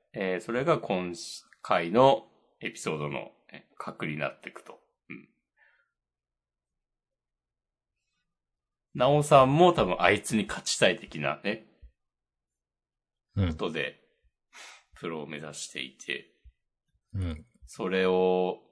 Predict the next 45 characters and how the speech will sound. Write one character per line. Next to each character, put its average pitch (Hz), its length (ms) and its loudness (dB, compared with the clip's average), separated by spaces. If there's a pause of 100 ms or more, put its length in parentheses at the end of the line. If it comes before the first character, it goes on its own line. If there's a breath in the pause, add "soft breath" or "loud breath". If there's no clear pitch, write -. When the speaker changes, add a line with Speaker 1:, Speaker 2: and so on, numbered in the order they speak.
(1300)
Speaker 1:
三 92 140 -6
谷 98 260 0
と 110 140 -2
く 101 140 -6
ん 95 100 0
も、 120 480 6
な 80 100 -2
ん 69 60 -8
か 67 220 -6
じ 71 60 -8
ゃ 69 40 -8
あ 76 80 -8
同 80 140 -6
じ 82 160 -10
よ 73 140 -6
う 67 40 -8
に、 64 320 -16 (1600)
頑 82 240 0
張 82 100 -2
ろ 85 100 -2
う 82 40 -8
っ - 20 -20
て - 80 -10
な 101 100 6
る 107 80 6
ん 87 60 -2
で 78 80 -10
し - 100 -2
ょ 73 220 0 (1120)
う。 98 60 -2
Speaker 2:
う - 20 0
ん。 101 40 2
Speaker 1:
う - 40 4
ん。 98 80 2
い 76 120 -8 (2000)
や、 73 260 -6 (220)
普 - 120 -20
通 101 280 -4
に、 98 360 -2 (1300)
期 - 140 -12
待 87 120 -2
し - 40 -8
て 90 80 -4
ま 73 120 -4
す。 - 680 -14